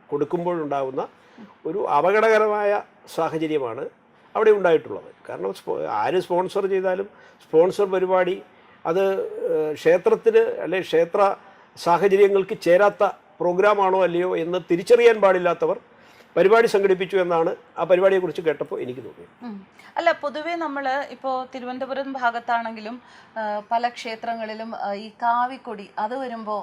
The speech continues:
Speaker 2: ഒരു പ്രശ്നം വരുന്ന ഒരു സമ്പ്രദായം കണ്ടിട്ടുണ്ട്. അതുപോലെ തന്നെ ഇവിടെ ഇപ്പോൾ ഒരു ക്ഷേത്രാങ്കണത്തിൽ ഈ വിപ്ലവഗാനം പാടേണ്ടുന്ന ആവശ്യം എന്തായിരുന്നു? അവർക്ക് വിപ്ലവഗാനങ്ങൾ പാടാൻ വേറെ ഒരുപാട് വേദികൾ ഉണ്ട് എന്നിരിക്കെ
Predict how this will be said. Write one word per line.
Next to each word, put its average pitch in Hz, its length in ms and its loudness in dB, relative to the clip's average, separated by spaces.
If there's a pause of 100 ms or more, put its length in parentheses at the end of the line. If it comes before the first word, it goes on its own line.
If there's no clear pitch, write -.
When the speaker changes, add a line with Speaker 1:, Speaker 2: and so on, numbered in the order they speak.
Speaker 2:
ഒരു 208 320 -10 (100)
പ്രശ്നം 208 520 -10
വരുന്ന 208 420 -6 (300)
ഒരു 208 260 -10
സമ്പ്രദായം 196 600 -4
കണ്ടിട്ടുണ്ട്. 196 440 -10
അതുപോലെ 226 360 -8 (100)
തന്നെ 233 220 -8 (280)
ഇവിടെ 269 220 -10
ഇപ്പോൾ 302 260 -8
ഒരു 294 80 -12
ക്ഷേത്രാങ്കണത്തിൽ 269 840 -6
ഈ 269 60 -14
വിപ്ലവഗാനം 294 800 -2
പാടേണ്ടുന്ന 262 520 -4
ആവശ്യം 220 480 -8
എന്തായിരുന്നു? 175 540 -10 (220)
അവർക്ക് 208 180 -12
വിപ്ലവഗാനങ്ങൾ 247 720 -2
പാടാൻ 247 340 2
വേറെ 247 200 -2
ഒരുപാട് 254 400 0
വേദികൾ 254 500 -10
ഉണ്ട് 247 240 -6
എന്നിരിക്കെ 254 520 -6